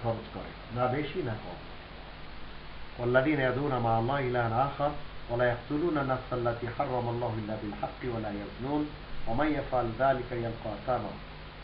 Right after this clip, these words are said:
এবং তারা আল্লাহ তাআলার সাথে কাউকে ইলাহ হিসেবে ডাকে না, আর যাদেরকে হত্যা করতে নিষেধ করা হয়েছে যথার্থ কারণ ব্যতি রেখে অন্য কাউকে তারা হত্যা করে না, না ক্রস ফায়ারে মারে,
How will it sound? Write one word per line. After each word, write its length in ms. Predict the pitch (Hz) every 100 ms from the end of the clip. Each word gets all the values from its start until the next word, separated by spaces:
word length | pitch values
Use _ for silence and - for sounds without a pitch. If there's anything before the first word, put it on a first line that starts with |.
| 123
এবং 180 | 165 170
তারা 180 | 165 165
আল্লাহ 200 | 147 151
তাআলার 280 | 175 180 175
সাথে 180 | 175 165
কাউকে 340 | 139 135 131 135
ইলাহ 280 | 117 127 156
হিসেবে 340 | 151 135 123
ডাকে 300 | 107 104 147
না, 120 | 151 170 - - - - - 113
আর 100 | 110
যাদেরকে 380 | 117 131 160 -
হত্যা 320 | 131 135 -
করতে 340 | 147 139 117 123
নিষেধ 280 | 117 143 170 -
করা 200 | 139 127
হয়েছে 400 | 123 120 160 170 - - - - - - - - -
যথার্থ 420 | 104 135 180 185 185 -
কারণ 340 | 135 147 180
ব্যতি 260 | 170 151 151
রেখে 360 | 139 131 156 180 -
অন্য 260 | 131 131 127
কাউকে 300 | 143 147 131 120
তারা 220 | 120 117 117
হত্যা 280 | 147 - 120 101
করে 100 | 95
না, 340 | - - 135
না 60 | 143
ক্রস 320 | 139 147 147
ফায়ারে 220 | 160 165 170
মারে, 240 | 165 175